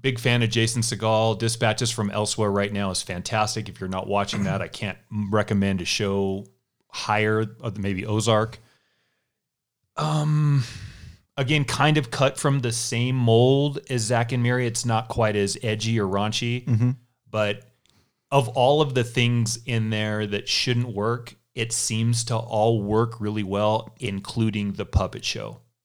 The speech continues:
Speaker 1: And I think what that show does for me, or that film does for me, is showcases how talented Jason Segel is.
Speaker 2: Mm-hmm.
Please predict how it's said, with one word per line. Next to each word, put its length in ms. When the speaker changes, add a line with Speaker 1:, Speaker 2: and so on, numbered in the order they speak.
Speaker 1:
And 120
I 60
think 300
what 240
that 320
show 560
does 300
for 140
me, 140
or 80
that 160
film 260
does 200
for 160
me, 260
is 160
showcases 680
how 160
talented 480
Jason 340
Segel 520
is. 80
Speaker 2:
Mm-hmm. 180